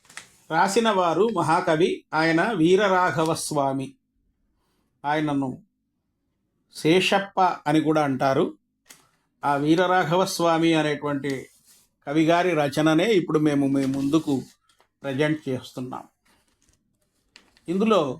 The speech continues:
ఇది మొదటి భాగము. ఇందులో మొదట నారదుడు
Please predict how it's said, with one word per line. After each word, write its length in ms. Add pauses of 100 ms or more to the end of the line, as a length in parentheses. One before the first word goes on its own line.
(1400)
ఇది 180
మొదటి 340
భాగము. 340 (1000)
ఇందులో 240 (140)
మొదట 240 (180)
నారదుడు 420